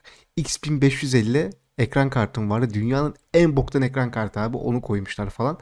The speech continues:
Güya oyun oynayacağız. Hiçbir bok oynayamıyordum. Ee, işlemcisi falan Allah'tan fena değildi ama, e, sonradan, e, bir sene sonra ben bilgisayardan anlayınca o zamanın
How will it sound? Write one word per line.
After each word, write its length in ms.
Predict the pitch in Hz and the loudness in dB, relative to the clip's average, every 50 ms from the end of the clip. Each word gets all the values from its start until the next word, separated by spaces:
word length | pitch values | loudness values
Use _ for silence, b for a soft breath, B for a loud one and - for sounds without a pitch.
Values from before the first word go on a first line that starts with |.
| B B B B B B B B - | B B B B B B B B -4
Güya 280 | 117 123 123 120 117 117 | 2 4 6 8 8 8
oyun 160 | 120 117 113 | 6 6 4
oynayacağız. 260 | 107 107 113 131 135 | 2 0 -4 -6 -8
Hiçbir 200 | - - - - | -10 -12 -8 -6
bok 140 | 147 139 127 | -4 -2 0
oynayamıyordum. 580 | 117 104 107 117 117 104 95 95 92 - - - _ _ _ _ B B B B B B B - | 2 2 2 0 0 -2 -4 -4 -6 -6 -10 -12 _ _ _ _ B B B B B B B -8
Ee, 300 | 117 110 104 104 104 - - | -4 -4 -2 -2 -4 -6 -6
işlemcisi 460 | 123 - - - 135 131 131 131 - | -8 -6 -2 -2 -2 -2 -2 -4 -4
falan 160 | - 127 120 | -4 -2 -2
Allah'tan 380 | 117 120 120 120 120 - 135 131 | 0 0 0 -2 -2 -2 -4 -4
fena 340 | 131 - 120 123 127 123 - | -2 -2 0 0 0 -2 -2
değildi 260 | 151 143 127 117 135 | -4 -6 -4 -2 -2
ama, 260 | 151 156 160 170 165 - | -2 -2 -4 -6 -8 -8
e, 120 | - 113 | -6 -4
sonradan, 560 | 104 - - 120 117 113 107 110 131 147 - - - - | -2 -2 0 0 0 0 0 -2 -2 -4 -6 -10 -10 -8
e, 460 | 113 107 104 104 101 101 101 101 - - | -6 -4 -4 -4 -4 -4 -6 -6 -8 -10
bir 40 | - | -8
sene 220 | - - 104 104 | -4 -2 -2 -2
sonra 260 | - - 101 101 104 | -2 -4 -4 -4 -4
ben 100 | 101 95 - - _ - | -4 -6 -8 -10 _ -8
bilgisayardan 400 | 110 104 101 - - 104 107 107 | -6 -6 -4 -4 -4 -4 -2 -2
anlayınca 580 | - 156 151 131 110 101 98 104 - 165 185 b b b b b b b b b b _ | -2 -2 -2 0 0 -2 -2 -4 -4 -6 -8 b b b b b b b b b b _
o 120 | - 127 | -8 -6
zamanın 420 | 120 117 117 113 110 117 139 143 | -4 -2 -2 -2 0 -2 -2 -4